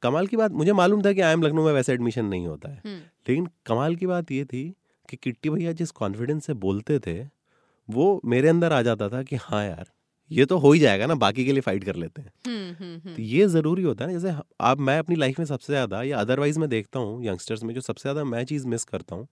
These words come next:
Speaker 1: एक ऐसा ही बड़ा भाई मिस करता हूँ, जो बेवजह केवल ये बोलता रहे, "भाई टेंशन मत लो,
Speaker 2: हम्म।
Speaker 1: सब सही हो जाएगा।" और इसको अगर तुम थोड़ा सा और पीछे करके देखो, तो इस दुनिया के सारे लिटरेचर का काम है,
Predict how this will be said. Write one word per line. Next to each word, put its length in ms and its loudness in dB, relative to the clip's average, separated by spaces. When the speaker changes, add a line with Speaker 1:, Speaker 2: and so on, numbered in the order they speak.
Speaker 1:
एक 160 0
ऐसा 200 -2
ही 60 0
बड़ा 200 0
भाई 200 -4
मिस 160 -8
करता 280 -8
हूँ, 120 -10
जो 160 6
बेवजह 440 6
केवल 240 4
ये 60 2
बोलता 300 2
रहे, 120 0
"भाई 100 -2
टेंशन 280 -4
मत 200 -4
लो, 200 -10
Speaker 2:
हम्म। 280 -14
Speaker 1:
सब 220 -6
सही 180 -8
हो 100 -4
जाएगा।" 300 -14
और 120 2
इसको 180 -2
अगर 80 0
तुम 160 0
थोड़ा 240 0
सा 100 -2
और 100 0
पीछे 320 -6
करके 240 -6
देखो, 340 -8
तो 60 -2
इस 120 0
दुनिया 320 -2
के 100 -6
सारे 360 -4
लिटरेचर 460 -6
का 160 -10
काम 400 -8
है, 180 -12